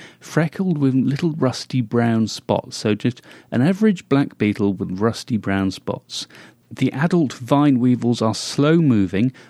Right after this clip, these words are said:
and not able to fly, but they are good climbers. The adult females, they lay their eggs in the soil or compost during late summer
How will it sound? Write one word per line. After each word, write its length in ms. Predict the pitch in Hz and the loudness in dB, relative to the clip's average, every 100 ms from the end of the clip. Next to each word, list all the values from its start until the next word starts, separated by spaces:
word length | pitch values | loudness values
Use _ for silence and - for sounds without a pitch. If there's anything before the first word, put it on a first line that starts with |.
| - | -4
and 260 | 113 117 | 0 2
not 280 | 117 139 - - | 4 2 -2 -2
able 360 | 113 104 104 | 0 0 -4
to 100 | - | -6
fly, 340 | - - 98 95 | -8 -2 -2 -2
but 180 | - | -4
they 100 | 107 | 0
are 160 | 113 131 | 2 2
good 260 | 123 123 - | 2 -2 -2
climbers. 640 | - 143 98 87 - - - - - - - | 0 0 2 -2 -8 -16 -18 -20 -20 -14 -2
The 160 | 123 | 0
adult 340 | - 165 160 - | 2 4 2 0
females, 920 | - 151 127 110 104 143 214 185 - _ - | 0 4 6 4 2 0 0 -2 -8 _ -2
they 220 | 127 127 | 2 2
lay 220 | 117 143 | 4 4
their 240 | 143 135 - | 4 2 0
eggs 280 | 113 110 104 | -2 -2 0
in 100 | 107 | 0
the 60 | 101 | 0
soil 580 | - - 107 104 139 - | -4 2 2 4 0 0
or 120 | 104 | -2
compost 420 | 120 113 117 - | 0 0 -2 -4
during 240 | 113 101 | -2 -2
late 300 | 95 117 156 | 0 2 0
summer 400 | - - 92 98 | -2 -4 -2 -2